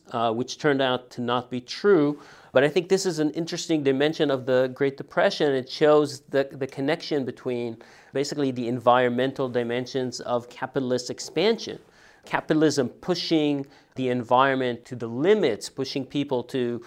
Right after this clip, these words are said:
start farms in places where farming really was not viable, and triggering an environmental response. So we see a connection between an economic system and environmental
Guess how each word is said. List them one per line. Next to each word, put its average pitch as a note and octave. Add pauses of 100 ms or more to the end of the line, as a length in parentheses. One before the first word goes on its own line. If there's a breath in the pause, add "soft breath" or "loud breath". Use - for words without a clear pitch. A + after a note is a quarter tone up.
(220 loud breath)
start C#3+
farms D3
in A#2
places A#2+
where A2 (300 loud breath)
farming B2
really B2
was A2+
not A2+ (140)
viable, B2+ (300 loud breath)
and A#2 (200)
triggering B2 (460 soft breath)
an A#2+
environmental A2
response. G#2+ (160)
So -
we A2
see C3+
a B2+
connection B2
between G#2+ (420 soft breath)
an A2
economic C#3+
system G#2
and A2
environmental G#2+